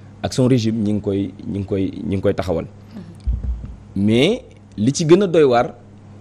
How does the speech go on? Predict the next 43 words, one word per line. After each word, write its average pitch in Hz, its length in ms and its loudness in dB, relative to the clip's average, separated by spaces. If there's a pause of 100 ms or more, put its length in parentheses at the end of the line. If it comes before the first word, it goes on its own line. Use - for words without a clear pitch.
(280)
mooy 117 280 2
ñun 156 320 4
niñ 180 140 2
xamee 180 240 0
woon 147 200 4
ni 120 60 0
bu 107 140 -2
ñu 151 60 0
fa 151 100 0
demee 123 260 2
dinañu 151 340 2
yuuxoo, 110 360 2 (180)
ñoom 135 460 2
ñi 160 100 0
ñu 170 140 0
yuuxu 135 300 2
seeni 151 260 0
kilifa 127 300 0
artu 127 220 0
woon 110 140 2
nañ 90 140 -4
leen. - 160 -6 (640)
Wax 107 200 -2
leen 117 220 4
ni 120 80 2
leen, 123 220 0 (480)
"Bu 104 120 -4
ngeen 135 220 2
demee 127 220 4
bu 113 140 -2
leen 139 120 2
yuuxu 135 240 2
benn 123 180 2
leader." 127 280 0 (1800)
Kon - 120 -8
ñoom 131 240 0
ar-, - 220 -2 (360)
artu 139 260 2
woon 131 120 4
nañ 101 140 0
leen. 92 180 -2
Mais 113 120 2
malheureusement, 135 560 2